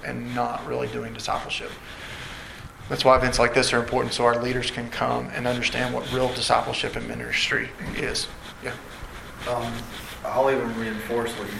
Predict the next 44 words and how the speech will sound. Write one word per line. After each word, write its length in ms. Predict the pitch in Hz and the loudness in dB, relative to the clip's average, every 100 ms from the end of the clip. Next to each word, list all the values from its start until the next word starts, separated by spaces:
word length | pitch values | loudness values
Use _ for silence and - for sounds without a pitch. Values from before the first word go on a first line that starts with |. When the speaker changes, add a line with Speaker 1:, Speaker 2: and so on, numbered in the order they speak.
| - | -4
Speaker 2:
said 300 | 113 110 104 - | -2 -2 -2 2
Speaker 1:
Okay. 100 | 139 | 4
Speaker 2:
a 480 | 143 - - - - | 4 4 4 2 0
little 160 | 107 - - | -2 -2 0
further. 400 | 139 123 107 - - - | 2 2 0 -4 -8 -2
Speaker 1:
Sure. 140 | - - - - - - - - - - - - - - - - | -2 -2 -4 -6 -6 -6 -6 -4 -2 -2 -2 -6 -10 -8 -6 6
Speaker 2:
Schools 440 | 175 156 139 - | 8 8 6 0
years 300 | 131 139 123 | 2 2 2
ago, 420 | 123 131 131 127 | 6 10 10 8
when 180 | 117 107 | 4 0
kids 220 | 139 131 | 0 0
go 140 | 123 120 | 2 0
to 60 | |
school 300 | 117 135 127 | 0 -2 0
to 80 | 127 | -2
come 180 | - 120 | -2 0
back 220 | 117 117 | 0 2
home, 320 | 135 131 127 127 - - - | 2 2 0 -4 -8 -10 -10
the 60 | - | -2
parents 340 | - 131 127 131 | 4 4 6 4
ask 120 | - | 4
the 160 | - | 2
kids, 200 | 143 131 131 | 0 0 0
"What'd 200 | 120 113 | -2 0
you 80 | |
learn 160 | 110 - | 4 4
today?" 340 | - 87 80 - - - - - - - - | 2 -4 -4 -6 -8 -8 -6 -8 -10 -10 2
Today, 380 | 117 135 139 143 - 175 - 113 | 6 6 6 4 4 4 2 0
when 120 | 110 | -2
kids 260 | 139 131 131 | 0 2 2
come 100 | 120 | 0
back 180 | 120 | 0
home, 300 | 135 131 123 | 2 2 2
they 160 | 113 113 | 0 -2
say, 100 | 113 110 | -4 -4
"What'd 180 | 110 | -4
you 80 | 104 | -4
learn 220 | 110 107 | -2 -2
today?" 240 | 104 101 98 | -2 -2 -2
or 60 | 101 | -2
"What'd 180 | 98 | -4
you 260 | 101 92 117 | -4 -4 -4
do 60 | 117 | -4
today?" 280 | - - | -6 -6